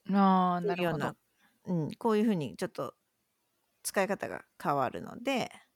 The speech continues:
Speaker 2: そこは要注意ですね。
Speaker 1: はい、なるほどです。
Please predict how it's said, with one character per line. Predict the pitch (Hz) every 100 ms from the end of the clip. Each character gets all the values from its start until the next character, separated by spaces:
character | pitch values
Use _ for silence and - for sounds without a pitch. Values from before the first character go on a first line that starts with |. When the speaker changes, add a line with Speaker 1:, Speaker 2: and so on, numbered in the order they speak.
| _
Speaker 2:
そ | 240
こ | 226
は | 208 185 -
要 | 170
注 | 160 104
意 | 87
で | -
す | -
ね。 | 247 311 _ _ _ _ _ _ _ _ _ _
Speaker 1:
は | - 196 185
い、 | 170 -
な | 190 175
る | 180
ほ | 170
ど | 160
で | 151
す。 | 151